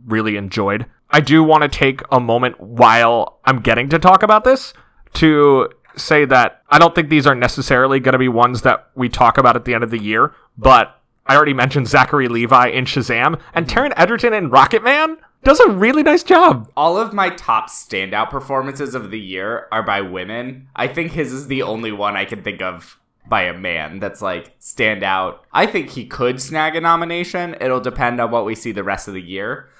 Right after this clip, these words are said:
Speaker 1: Yeah.
Speaker 2: But in terms of just movies that have come out so far, I'd say he's definitely in the running.
Speaker 1: I would say the other ones that stand out for me are Robert Pattinson in High Life, who's mostly acting on his own for a lot of the movie.
Speaker 2: Yeah.
Speaker 1: And Jonathan Majors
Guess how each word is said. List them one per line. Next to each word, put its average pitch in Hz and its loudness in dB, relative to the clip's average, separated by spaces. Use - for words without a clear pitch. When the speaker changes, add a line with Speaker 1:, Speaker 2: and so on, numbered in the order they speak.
Speaker 1:
Yeah. 127 4
Speaker 2:
But 160 2
in 160 -2
terms 156 -4
of 160 -4
just 165 -6
movies 127 -8
that 131 -4
have 120 -8
come 107 -6
out 104 -6
so 92 -6
far, 95 -4
I'd 123 -4
say 131 -6
he's 123 -10
definitely 104 -6
in 85 -12
the 73 -12
running. 78 -12
Speaker 1:
I 156 6
would 185 6
say 208 6
the 175 4
other 156 6
ones 160 2
that 156 -2
stand 139 2
out - 2
for 131 0
me 110 0
are 104 4
Robert 135 4
Pattinson 117 0
in 120 0
High 107 4
Life, 95 -2
who's 156 2
mostly 139 2
acting 120 -2
on 117 2
his 110 -6
own 104 -4
for 120 2
a 110 4
lot 104 4
of 101 -8
the 104 -4
movie. 95 -8
Speaker 2:
Yeah. 98 -6
Speaker 1:
And 127 2
Jonathan 127 2
Majors 110 -4